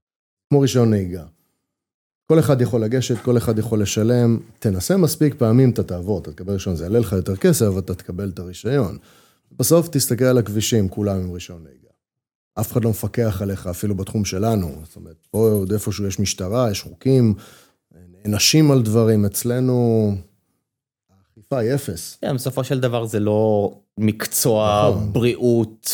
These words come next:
Speaker 2: פול טיים,
Speaker 1: ש-,
Speaker 2: רפואה
Speaker 1: נכון,
Speaker 2: וכאלה.
Speaker 1: שזה, זה, זה דווקא ספציפית חורה לי, נגיד. אני מדגיש לכל הסטודנטים, אתם ככה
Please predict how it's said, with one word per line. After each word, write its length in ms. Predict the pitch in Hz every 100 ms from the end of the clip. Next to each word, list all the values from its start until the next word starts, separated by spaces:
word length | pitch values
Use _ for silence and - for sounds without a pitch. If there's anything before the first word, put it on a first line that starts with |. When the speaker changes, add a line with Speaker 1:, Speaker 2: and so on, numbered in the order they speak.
| -
Speaker 2:
פול 240 | 127 117
טיים, 600 | 110 123 110 110 107 104 101 98
Speaker 1:
ש-, 40 | 98
Speaker 2:
רפואה 420 | 101 - 107 104
Speaker 1:
נכון, 120 | 101
Speaker 2:
וכאלה. 400 | 92 107 113 131
Speaker 1:
שזה, 120 | 151 104
זה, 320 | 117 160 135
זה 200 | 107 143
דווקא 260 | 127 -
ספציפית 520 | 107 - 98 107 98 -
חורה 360 | - 95 104
לי, 120 | 95
נגיד. 340 | 85 82 82 78
אני 80 | 90
מדגיש 840 | 123 101 90 107 110 - - - -
לכל 320 | 90 - 101
הסטודנטים, 640 | 101 98 92 107 107 113 110 - _ _ _ -
אתם 260 | - 107
ככה 540 | 98 - 127 95 135